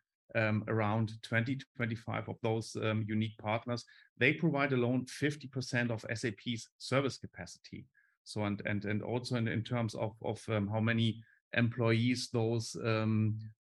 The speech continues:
uh, G S S Ps have, I think smaller one starts at, uh, two hundred, three hundred thousand. And, uh, Accenture claims that they have in, in total seven hundred thousand, over seven hundred thousand employees. And also in terms of, of revenues, they, they make up, um,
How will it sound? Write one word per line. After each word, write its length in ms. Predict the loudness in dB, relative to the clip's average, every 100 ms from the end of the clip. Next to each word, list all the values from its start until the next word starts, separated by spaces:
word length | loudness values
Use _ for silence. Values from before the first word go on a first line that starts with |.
| _
uh, 140 | 0 0
G 200 | 0 0
S 120 | -2
S 80 | -2
Ps 300 | -2 -2 2
have, 240 | 0 0
I 80 | -2
think 260 | 0 0 -2
smaller 400 | -8 0 2 4
one 180 | 2 0
starts 400 | 0 -2 -2 -4
at, 120 | -8 -6 -2
uh, 120 | -2 -2
two 160 | 0
hundred, 260 | 2 2 -2
three 180 | 0 2
hundred 180 | 2 2
thousand. 420 | 0 2 0 0 -6 -20 _ 0
And, 360 | 4 6 4 4
uh, 220 | 4 4
Accenture 760 | 2 -2 0 0 2 2 2 -2 -4
claims 440 | 0 2 2 0 0
that 160 | 0 2
they 220 | 4 4
have 360 | 2 2 0 -2 -2
in, 240 | -2 -2
in 100 | -4
total 340 | -2 -2 -2 -4 _ _
seven 320 | -2 4 4 4
hundred 280 | 0 -2
thousand, 360 | -2 -2 -2 -6
over 200 | -4 -4
seven 260 | -2 -2 -2
hundred 240 | -2 -2
thousand 300 | -2 -2 -2
employees. 580 | -4 -2 0 2 0 -4 -14 -20 -6 2
And 120 | 4
also 240 | 4 2
in 80 | 0
terms 300 | 2 0 0
of, 160 | -4 -6 _ -8
of 100 | 0
revenues, 520 | 2 2 2 0 -2 2
they, 140 | 2
they 180 | 4 2
make 240 | 2 2
up, 140 | -2 0
um, 280 | -2 0